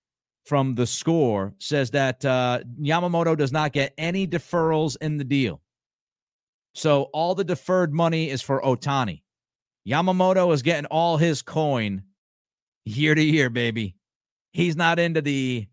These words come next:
deferred money avenue. So it looks like Yamamoto will, will get the money. Dodgers spending more than one point one billion dollars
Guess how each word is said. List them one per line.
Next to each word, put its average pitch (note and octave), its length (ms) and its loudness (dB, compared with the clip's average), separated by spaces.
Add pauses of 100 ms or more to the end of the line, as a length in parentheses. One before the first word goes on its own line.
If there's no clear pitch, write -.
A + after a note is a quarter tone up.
(120)
deferred D#3 520 2
money C#3 360 2
avenue. G#2 520 0 (1800)
So D#3 220 4
it D3+ 60 2
looks D#3+ 200 0
like D#3+ 180 2
Yamamoto D3+ 640 2
will, C3+ 240 2
will B2+ 160 0
get C#3 240 2
the C#3 80 0
money. A#2+ 340 0 (1500)
Dodgers D3 440 0
spending D3+ 440 0
more D3 160 0
than C3 200 -2
one D#3 200 -2
point D3+ 300 -6
one C#3+ 320 -4
billion C#3+ 720 0
dollars A#2+ 640 -2